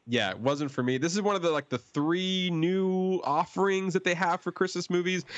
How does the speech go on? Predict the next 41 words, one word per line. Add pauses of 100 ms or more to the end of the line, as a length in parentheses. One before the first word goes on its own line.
(140)
I
know
that
they're,
I
know
the
other
streaming
services,
they
have,
like,
your, (240)
your
Hallmark
movies
and,
like,
your, (360)
your,
like,
your
B-list
Christmas
movies.
But
as
far
as,
like,
the
main
ones
with
notable
actors, (260)
it's,
it's
this
one.